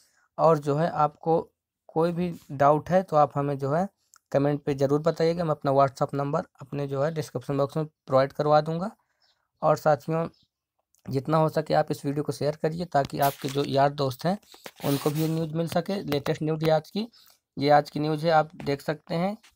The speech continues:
ये अमर उ-, उजाला की न्यूज़ आई हुई है और ये जो है पाँच अप्रैल दो हज़ार इक्कीस की है। और साथियों, आपको जो है चैनल को ज़रूर सब्सक्राइब कर लेना है। हम आपको यूपी बोर्ड, सीबीएसई बोर्ड और जो ग्रेजुएशन,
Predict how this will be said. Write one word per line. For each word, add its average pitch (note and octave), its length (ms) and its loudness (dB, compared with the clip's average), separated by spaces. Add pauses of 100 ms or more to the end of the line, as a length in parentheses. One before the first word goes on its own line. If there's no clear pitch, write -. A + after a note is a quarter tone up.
(560)
ये C#3+ 140 -4
अमर D3 340 -2
उ-, D3 200 -4
उजाला D3 360 0
की D3 120 -6
न्यूज़ D3 260 -4
आई D#3+ 180 2
हुई F3 220 -4
है G#3 140 -2 (640)
और D#3 180 2
ये D#3 80 -2
जो D3+ 140 -2
है F3 80 -2 (140)
पाँच D#3 320 0 (360)
अप्रैल D3+ 340 -4
दो D3 100 0
हज़ार C#3+ 220 0
इक्कीस B2+ 320 -10
की F3+ 140 -10
है। G3+ 180 -4 (560)
और D#3+ 200 -2
साथियों, D#3+ 420 -2 (680)
आपको D3 340 -2
जो C#3+ 140 -2
है D#3+ 80 0
चैनल D3+ 240 -4
को D3+ 80 -8
ज़रूर C#3+ 220 -6
सब्सक्राइब D#3 420 -4
कर D#3+ 140 -4
लेना D#3+ 200 -4
है। D3+ 60 -2
हम D3 120 -2
आपको D3 360 -4 (440)
यूपी C#3 360 -4
बोर्ड, E3 340 4 (360)
सीबीएसई D3+ 600 -4
बोर्ड F3+ 280 0 (160)
और D3+ 160 2
जो D#3 140 -4
ग्रेजुएशन, D3+ 600 -2